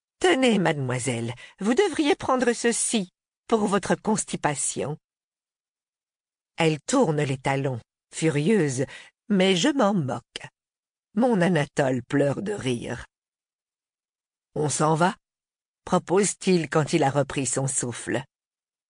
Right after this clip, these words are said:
Mais on n'a pas mangé. » Si c'est aussi bon que l'accueil, tu as faim ? Pas tellement. Alors viens, il faut qu'on aille dire au revoir à la falaise.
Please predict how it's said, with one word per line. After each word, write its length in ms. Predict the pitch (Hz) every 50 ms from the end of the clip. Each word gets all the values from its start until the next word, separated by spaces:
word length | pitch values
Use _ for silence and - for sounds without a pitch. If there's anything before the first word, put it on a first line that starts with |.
| _ _ _ _ _ _ _ _ _ _ -
Mais 400 | 190 185 170 160 165 165 139 139
on 180 | - - 277 320
n'a 160 | 277 311 311
pas 160 | - - 208
mangé. » 560 | 180 160 160 156 156 143 127 - 135 127 123 - _ _ _ _ _ _ _ _ _ _ _ _ _ _ _ _ _ _ _ _ _ _ - -
Si 160 | - - 190
c'est 280 | - - 135 - -
aussi 280 | 160 151 - - 175 165
bon 240 | 135 143 156 151 -
que 120 | - 135
l'accueil, 640 | 127 131 156 - - - 139 143 156 170 180 175 - - _ _ _ _ _ _ _ _ _ _ _
tu 120 | - 156 143
as 120 | 120 127
faim ? 280 | - - - - 294 - _ _ _ _ _ _ _ _ _ _ _ _ _ _ _ _ _ _ _ _ _ _ -
Pas 140 | - - -
tellement. 480 | - 233 226 180 160 156 139 135 156 - _ _ _ _ _ _ _ _ _ _ _ _ _ _ _ _ _ _ _ - -
Alors 460 | 147 139 135 139 135 131 123 139 139
viens, 300 | 123 120 135 131 - - _ _ _ _ _ _ _ _ _ _ _ -
il 200 | 175 202 143 139
faut 220 | - - - 190 -
qu'on 240 | - 165 170 165
aille 180 | 165 160 165 156
dire 260 | 131 160 160 147 135
au 80 | 160 151
revoir 380 | 117 117 123 151 151 139 117 123
à 60 | 127
la 100 | 123 113
falaise. 520 | - 135 120 113 120 117 - - - -